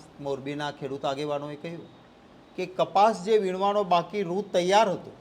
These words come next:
કે દિવાળી પછી આ કપાસ વીણી અને માર્કેટમાં વેચવા જઈશું, સતત વરસાદ પડવાના કારણે જે કપાસના અંદર કપાસિયા હતા એમાંથી કોંટા ફૂટીને એ ઉગી નીકળવાના કારણે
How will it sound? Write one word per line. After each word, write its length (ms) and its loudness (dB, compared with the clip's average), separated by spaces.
કે 80 -6
દિવાળી 340 2
પછી 340 -4
આ 100 4
કપાસ 540 -2
વીણી 340 -4
અને 120 -2
માર્કેટમાં 600 4
વેચવા 340 2
જઈશું, 380 -6
સતત 400 4
વરસાદ 460 4
પડવાના 480 2
કારણે 520 -4
જે 300 0
કપાસના 840 0
અંદર 520 2
કપાસિયા 640 6
હતા 340 -2
એમાંથી 500 4
કોંટા 380 2
ફૂટીને 480 -4
એ 180 4
ઉગી 400 0
નીકળવાના 540 2
કારણે 400 -2